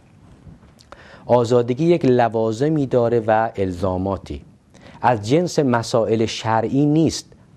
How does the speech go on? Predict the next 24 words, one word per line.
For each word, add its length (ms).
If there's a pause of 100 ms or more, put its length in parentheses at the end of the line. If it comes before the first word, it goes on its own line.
(460)
که 120
با 220
انجام 500
دادن 420
یک 280
سری 220
حرکات، 720 (840)
اه، 280
سید 400
آدمی 500
بشه، 380 (1000)
بلکه 480
آزادگی 800
از 300
جنس 400 (600)
منش 480
و 100
شخصیت 920
هست 180
که 120
نیاز 420
به 320 (100)
پرورش 560
داره 300